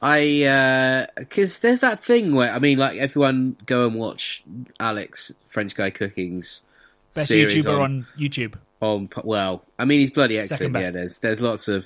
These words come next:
Speaker 1: there's lots of great YouTubers, but, um, what was I gonna say? Yeah, go and watch it. It's fantastic. And I think a lot of us, maybe growing up, who sort of considered ourselves a little bit foodie. I'm not sure I can put myself in that category,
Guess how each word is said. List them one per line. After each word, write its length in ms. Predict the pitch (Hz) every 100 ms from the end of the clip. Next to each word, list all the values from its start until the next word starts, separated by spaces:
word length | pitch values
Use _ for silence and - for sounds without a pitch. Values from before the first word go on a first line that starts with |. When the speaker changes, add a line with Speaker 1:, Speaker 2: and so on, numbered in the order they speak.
| -
Speaker 1:
there's 180 | 104 95
lots 200 | 101 -
of 40 | 95
great 220 | 95 82
YouTubers, 460 | 90 - 85 87 -
but, 200 | 104 -
um, 460 | 104 101 101 98 95 _ - - - _ _ -
what 100 | 87
was 140 | 104
I 60 | 101
gonna 180 | 98
say? 100 | 98 -
Yeah, 180 | 160 110
go 160 | 165
and 100 | 175
watch 240 | 180 143 117
it. 140 | 95
It's 120 | 98
fantastic. 680 | - 147 135 151 139 104 90
And 380 | 120 127 127 120 -
I 80 | 131
think 320 | - 185 165
a 80 | 143
lot 260 | 160 165
of 120 | 139 127
us, 420 | 120 - - - _ _ _ _ _ _
maybe 300 | 135 147 135
growing 460 | 143 160 156 151 160
up, 240 | 170 - -
who 240 | 139 123
sort 280 | - 92 120
of 120 | 117
considered 480 | - 117 - 117 117
ourselves 480 | 117 113 123 120 110
a 60 |
little 220 | 113 107 113
bit 180 | 107 -
foodie. 520 | 113 117 120 120 120
I'm 100 | 117
not 160 | 120 98
sure 120 | 120
I 40 | 107
can 100 | 101
put 160 | 120
myself 380 | 80 95 95 -
in 40 | 87
that 140 | 71
category, 440 | 101 85 87 82